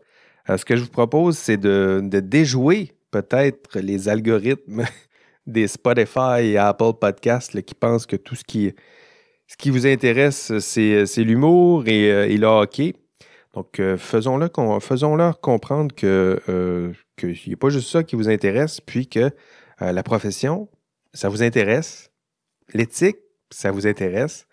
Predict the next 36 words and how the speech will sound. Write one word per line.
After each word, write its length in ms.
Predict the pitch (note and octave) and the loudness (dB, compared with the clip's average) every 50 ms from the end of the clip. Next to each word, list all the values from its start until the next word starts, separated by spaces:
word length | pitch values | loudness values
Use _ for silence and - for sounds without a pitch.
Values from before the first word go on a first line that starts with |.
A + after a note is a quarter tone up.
| _ _ _ _ _ _ _ _ _ _ _ _ _ | _ _ _ _ _ _ _ _ _ _ _ _ _
Puis, 300 | - - - G#2+ G2+ G2+ | -18 -8 -4 -2 0 0
euh, 60 | G2+ | 0
donc, 220 | F2+ F#2+ G2 - - | 0 0 -2 -2 -2
allez 160 | C3 D3 F#3+ | 0 0 0
me 160 | F#3+ E3 B2+ | 2 0 2
mettre 320 | A#2 C3 D#3 D#3 - - A2 | 2 0 0 -2 -2 -2 0
un 160 | G2+ G2 G2 | 0 0 0
beau, 320 | F#2+ A2 B2+ C#3+ B2+ A2 | 0 0 0 2 2 0
euh, 60 | G#2 | 0
cinq 360 | F2 - - - D3+ D#3+ D3 C3+ | -2 -4 -2 0 0 0 0 0
étoiles, 540 | B2+ - - - A#2+ B2 C3 C3+ C3 A#2 A#2 - _ _ _ _ _ _ _ _ _ _ _ _ _ - | -2 -4 0 0 2 2 2 0 -2 -4 -8 -12 _ _ _ _ _ _ _ _ _ _ _ _ _ -6
euh, 220 | G#2 F#2+ F#2 F2+ | -4 -4 -2 -2
au 140 | F2+ F#2 F#2+ | -2 -4 -4
podcast 640 | F#2 - G#2 - _ - A2 A2 A2 - - - G2 | -2 -2 -4 -4 _ -6 -6 -6 -6 -12 -10 -6 -6
du 200 | F#2+ F#2 F#2+ - | -6 -6 -8 -6
cours, 440 | - C3 C3+ D3 D3+ D#3 D3+ C#3+ | -2 0 2 2 2 2 0 -2
puis 140 | - - - - _ - | -6 -12 -20 -20 _ -20
faites 360 | - - - B2 - _ - | -20 -10 -10 -10 -8 _ -8
une 320 | F#2+ F#2 F2 F2 F2 F2 | -8 -6 -6 -8 -10 -12
saisie 440 | - - - B2+ A2+ A2 G#2+ G#2+ A2+ | -12 -4 0 2 2 2 0 -2 -2
d'écran 380 | A2+ A#2 A2+ G#2+ - - B2 A#2+ | 0 0 0 -2 -2 -4 -4 -4
de 60 | A#2+ | -4
tout 140 | - A2 G2 | -8 -12 -14
ça, 280 | - - B2+ B2 B2+ | -8 -2 0 0 0
puis 180 | B2 - - G2+ | 0 -2 -4 -4
envoyez-moi 500 | F#2 F#2 F2+ F#2+ F#2+ F#2+ F#2+ F#2 F2+ F2+ | -4 -2 -2 0 -2 0 -2 -4 -4 -6
ça. 380 | - - B2 B2+ C3 C3+ B2+ - _ _ - _ _ _ _ | -4 -2 0 2 2 0 0 -4 _ _ -20 _ _ _ _
Allez 180 | - G#2 A#2+ B2 | -4 -2 0 -2
écrire 360 | A#2 - - C#3 C3+ B2+ A#2+ | -2 -4 -4 -2 -2 0 0
aussi 320 | A#2 A2 - - - C3+ | 0 -2 -2 -2 0 0
un 140 | B2 A#2 A2 | 2 2 2
commentaire, 760 | - - C#3 B2+ C3 B2+ A#2+ A2 - A#2+ B2 C#3 C#3 B2+ G2+ | 0 0 0 2 4 4 2 2 2 0 2 2 2 0 0
un 120 | F#2+ G2 G2+ | 0 0 2
beau 180 | A2 E3 G3+ | 2 2 2
commentaire, 680 | F3 E3 C#3 C3 A#2 A2 D#3 - A#2+ B2 C3 A2 G2 | 2 2 2 4 2 2 2 2 0 2 2 2 2
là, 160 | F#2+ G2 G2 | 0 -2 -6